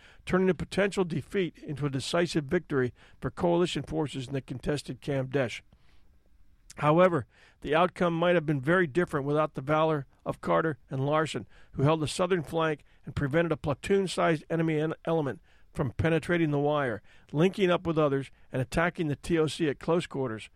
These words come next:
Carter's and Larson's heroism bought the necessary time for multiple air assets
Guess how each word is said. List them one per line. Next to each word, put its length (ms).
Carter's 440
and 220
Larson's 480
heroism 540
bought 320
the 80
necessary 520
time 280
for 140
multiple 560
air 260
assets 440